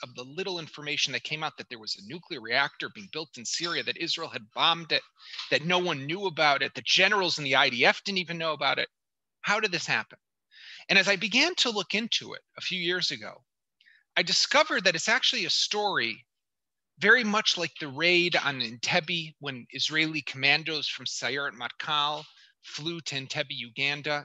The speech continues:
to rescue those Air France hostages in nineteen seventy-six. It was a story the likes of the bombing of the Osirak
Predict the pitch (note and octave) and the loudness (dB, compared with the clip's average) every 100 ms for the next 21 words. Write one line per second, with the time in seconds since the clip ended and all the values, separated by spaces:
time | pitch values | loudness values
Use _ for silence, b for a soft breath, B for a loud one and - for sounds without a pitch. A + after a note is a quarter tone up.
0 | - B2 C#3 C3+ - C#3 B2 A2+ C#3+ C3+ | -6 -4 -2 -2 -6 -6 -4 -4 -4 -4
1 | - B2+ C3+ - C#3+ C3 - C3 - C#3 | -6 -6 -6 -4 -4 -4 -12 -10 -6 -6
2 | A#2+ A#2 A#2+ B2+ - B2+ - B2 A2+ - | -8 -4 -4 -4 -8 -8 -8 -8 -8 -4
3 | C#3 - - - B B B D#3 D3 D#3+ | -4 -6 -18 -16 B B B -8 -4 -2
4 | - F#3+ F#3+ F#3 D3 C#3+ D#3+ E3+ - D3 | -2 -2 -2 -2 -4 -2 -2 -2 -4 -10
5 | B2+ B2 B2+ C#3+ D3+ D#3 C#3 A2+ B2 D3+ | -10 -10 -2 0 0 -2 -8 -8 -10 -6
6 | D3+ - D#3+ D#3 D3+ | -4 -4 -2 0 0